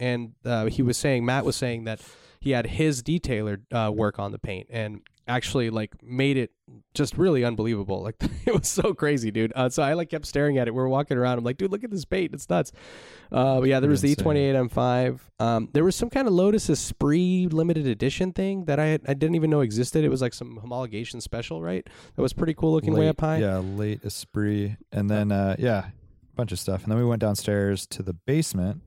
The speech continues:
Speaker 2: which was cool. And there's motorcycles down there, some really wild motorcycles, um, and some other D T M-y kind of stuff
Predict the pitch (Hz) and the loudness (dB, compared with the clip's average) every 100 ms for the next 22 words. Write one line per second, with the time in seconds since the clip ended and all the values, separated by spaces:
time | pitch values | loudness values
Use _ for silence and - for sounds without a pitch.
0 | - - - 92 - 104 101 98 - - | -12 -10 -6 -8 -4 -2 0 -2 -8 -20
1 | - - - _ 104 101 98 95 92 95 | -20 -20 -20 _ -4 0 0 0 0 0
2 | 95 110 110 107 110 101 98 107 101 101 | 0 0 0 2 0 0 -2 0 0 0
3 | 98 - 101 113 98 90 - - 98 95 | -2 -2 0 2 0 -2 -4 -2 0 0
4 | 92 - - 98 95 101 95 98 95 92 | -2 -8 -4 -2 -2 -2 -2 -2 -2 -4
5 | - - - 98 95 90 87 90 - _ | -8 -12 -4 -2 0 0 -2 -6 -12 _
6 | _ _ _ _ _ _ - 98 95 92 | _ _ _ _ _ _ -4 -2 0 0
7 | 92 - 104 101 98 98 95 92 - 156 | -2 -2 -2 0 2 2 0 -4 -10 -16
8 | 101 - 113 104 110 101 101 101 95 110 | -16 -6 -6 -4 -4 -2 0 -2 -2 -4
9 | 104 98 - - 110 110 110 104 - - | -2 -4 -4 -2 2 2 2 -2 -10 -18